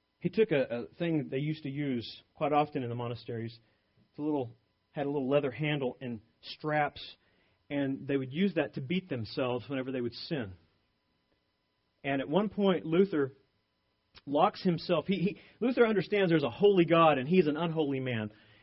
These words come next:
And he hates God for that because he can't make himself holy, and he can't achieve God's righteousness. So he decides one day, "I, I've got to be righteous." So he locks himself up in a monastery in his room,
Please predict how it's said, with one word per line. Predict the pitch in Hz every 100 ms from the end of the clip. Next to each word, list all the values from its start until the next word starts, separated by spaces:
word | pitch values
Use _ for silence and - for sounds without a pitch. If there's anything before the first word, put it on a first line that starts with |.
| -
And | 147
he | 156
hates | 226 247
God | - 139 127
for | 131
that | 123 147 170
because | 156 147
he | 156
can't | - 196
make | 170 165
himself | 147 - 135
holy, | - 240 151 120 135 - _ _
and | 139
he | 139
can't | 208 175
achieve | - 214 190
God's | 160 156 156 135 -
righteousness. | 165 233 240 - - 101 - - - _ _ _ _
So | -
he | 208
decides | 185 220 214 185
one | 208
day, | 208 202 170
"I, | 180
I've | 160 147 127
got | 180 208 -
to | 143
be | 160
righteous." | 151 180 214 - - - - - _ _ _ _
So | - 160
he | 151
locks | 190 202
himself | 196 - 202 202
up | 185
in | 175
a |
monastery | 160 180 190 - 175 160 156
in | 139
his | 139 131
room, | 180 190 196 190